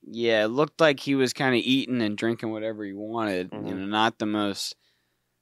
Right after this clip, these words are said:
Speaker 1: toned up body we've seen from John Jones.
Speaker 2: Yeah.
Speaker 1: Um, but could he have gone five rounds? You would think so.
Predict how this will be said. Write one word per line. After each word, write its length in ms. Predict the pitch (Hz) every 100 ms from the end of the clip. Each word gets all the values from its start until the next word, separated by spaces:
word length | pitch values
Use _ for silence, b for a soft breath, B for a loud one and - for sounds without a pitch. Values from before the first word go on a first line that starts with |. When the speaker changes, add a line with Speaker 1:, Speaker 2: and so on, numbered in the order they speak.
| _
Speaker 1:
toned 400 | - 131 117 107
up 240 | 107 104 92
body 480 | 98 101 92 87
we've 240 | 80 92 90
seen 300 | - 101 95
from 180 | 87 90
John 280 | 87 87
Jones. 560 | 90 90 92 78 80 -
Speaker 2:
Yeah. 180 | 110 101 - b b b
Speaker 1:
Um, 760 | - 95 92 90 87 90 90 90 _ _ _ _ _ _ _ - - _ - -
but 420 | 139 139 143 - _ _ _ _ _ _ _ _ _ _ _ _ _ _ _
could 180 | - 175
he 160 | 175 170
have 220 | 151 131 _ _ -
gone 400 | 147 139 147 156
five 400 | - 151 147 127
rounds? 480 | 131 135 147 151 147
You 100 | 277
would 200 | 285 123
think 360 | - 139 143 -
so. 460 | - 156 160 156